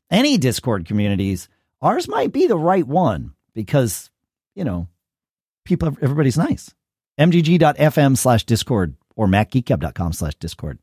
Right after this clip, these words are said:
They both go to the same place. All right, one last quick tip before we move on here. Oh, this is a, this, this is, this was a, a good one.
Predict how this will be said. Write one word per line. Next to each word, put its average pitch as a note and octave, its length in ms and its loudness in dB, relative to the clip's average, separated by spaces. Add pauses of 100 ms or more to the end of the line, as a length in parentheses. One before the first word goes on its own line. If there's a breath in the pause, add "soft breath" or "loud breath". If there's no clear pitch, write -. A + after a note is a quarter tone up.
(120)
They C3 80 -2
both D3 260 0
go C#3 120 -4
to C#3+ 80 -8
the D#2+ 80 -8
same - 240 -8
place. - 320 -16 (920)
All A#3 100 2
right, G#3 260 0
one D#4 300 0
last D#4 280 2
quick - 260 -2
tip G3+ 260 -2
before F#3+ 420 -2
we D3 920 0
move D#3+ 300 0
on E3+ 260 2
here. C3+ 380 0
Oh, G2 160 -4
this F#2 220 -4
is - 140 -8
a, E2 280 -4 (200)
this, G2+ 160 -16 (120)
this F#2+ 240 -12
is, - 300 -12 (440)
this - 180 -18
was A2 200 -8
a, F#2+ 100 -6 (160)
a G2 60 -12
good C3 220 -6
one. A2 320 0